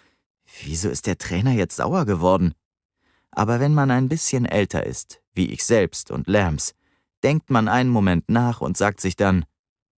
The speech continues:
„Das war clever von ihm. Wir drohten nachlässig zu werden.“ Wir kamen wieder aus der Kabine,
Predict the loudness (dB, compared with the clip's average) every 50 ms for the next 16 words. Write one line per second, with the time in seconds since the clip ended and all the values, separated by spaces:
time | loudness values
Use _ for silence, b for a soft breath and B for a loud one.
0 | _ _ -4 -4 -2 -2 -2 -2 -2 -2 -2 -2 -4 -2 -2 -2 -4 -4 -4 -6
1 | -8 -6 -6 -6 -8 -8 -10 -12 _ _ _ _ _ _ _ _ _ _ _ 0
2 | 0 0 2 2 2 2 2 2 2 2 2 2 2 0 -2 -4 -6 -6 -6 -8
3 | -8 -6 -4 -4 -2 -2 -2 -4 -4 -6 -8 -12 -12 _ _ _ _ _ _ _
4 | _ _ _ _ _ _ _ _ _ -2 2 2 2 4 4 4 4 4 4 4
5 | 2 2 2 4 4 2 2 0 -2 -2 -2 0 -2 0 0 2 2 4 4 2